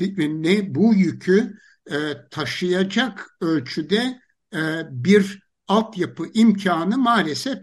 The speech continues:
yok. Yani işte, e, olsaydı zaten Japonya'da olurdu. E, çok enteresan yani, e, kaç gün, e, boyunca, e, şeyler, e, cep telefonları, e, çalışmamış. Yalnız,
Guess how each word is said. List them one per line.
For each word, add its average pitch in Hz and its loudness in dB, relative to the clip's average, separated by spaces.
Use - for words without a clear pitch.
yok. 226 2
Yani 160 -2
işte, 156 -6
e, 156 -4
olsaydı 190 0
zaten 190 -2
Japonya'da 170 0
olurdu. 123 -2
E, 175 -8
çok 196 -6
enteresan 175 -4
yani, 139 -8
e, 139 -6
kaç 196 -2
gün, 160 -2
e, 143 -6
boyunca, 147 -2
e, 156 -6
şeyler, 170 -2
e, 151 -4
cep 185 -2
telefonları, 147 -4
e, - -4
çalışmamış. 151 -4
Yalnız, 220 2